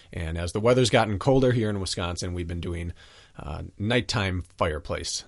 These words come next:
So we get the fire going, pop some popcorn, um,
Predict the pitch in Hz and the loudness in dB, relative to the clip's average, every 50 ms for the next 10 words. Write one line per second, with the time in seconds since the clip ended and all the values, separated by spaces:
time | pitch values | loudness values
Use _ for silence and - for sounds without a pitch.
0 | _ - - - - 82 80 78 76 - - - - - _ _ _ _ _ _ | _ -10 -8 -6 -4 -4 -4 -6 -6 -10 -16 -20 -20 -20 _ _ _ _ _ _
1 | _ _ - - - _ - - 107 - - - - 107 98 95 95 95 95 95 | _ _ -20 -20 -20 _ -6 -6 -6 -6 -6 -4 -2 -2 0 0 0 -2 -2 -2
2 | 92 92 92 92 - - - - - - - - 110 90 85 - - 92 - - | -2 -2 -4 -6 -6 -10 -16 -20 -20 -12 -6 -2 -2 -2 -2 -2 -4 -4 -2 0
3 | 92 80 - - - 98 85 80 80 80 80 82 - - - - - - - - | 0 0 -2 -2 -2 -2 -2 -2 -2 -4 -4 -6 -8 -10 -16 -20 -20 -20 -20 -20
4 | - _ - - - - - 98 90 82 | -20 _ -16 -12 -12 -10 -10 -8 -10 -10